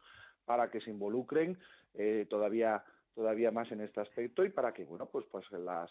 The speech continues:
las diferentes cifras que estamos viendo en ámbito urbano, pues intentemos también bajarlas, eh, pues al nivel, a nivel de las diferentes vías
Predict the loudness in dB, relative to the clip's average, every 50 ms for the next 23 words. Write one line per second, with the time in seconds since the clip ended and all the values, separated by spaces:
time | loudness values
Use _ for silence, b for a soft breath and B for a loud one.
0 | -12 -14 -12 -10 -8 -6 -6 -8 -10 -12 -16 _ _ -20 -20 -16 -12 -10 -10 -8
1 | -6 -8 -8 -8 -8 -12 -8 -6 -6 -6 -6 -8 -12 -12 -10 -10 -10 -10 -10 -10
2 | -10 -8 -8 -8 -8 -8 -10 -10 -8 -8 -8 -6 -6 -6 -6 -6 -6 -4 -6 -6
3 | -6 -8 -12 -12 -10 -10 -12 -12 -10 -10 -10 -8 -6 -6 -6 -6 -6 -6 -8 -8
4 | -6 -6 -8 -8 -6 -6 -6 -6 -4 -2 -2 -2 0 0 2 2 2 2 0 -2
5 | -4 -4 -2 -2 -2 -4 -6 -8 -10 -14 -16 -14 -14 -12 -10 -6 -2 0 2 2
6 | 2 0 -4 -8 -10 B B B B B B B -8 -6 -4 -4 -2 -2 -2 -2
7 | -4 -4 -4 -6 -8 -10 -12 -14 -14 -14 -14 -14 -14 -6 -2 0 0 0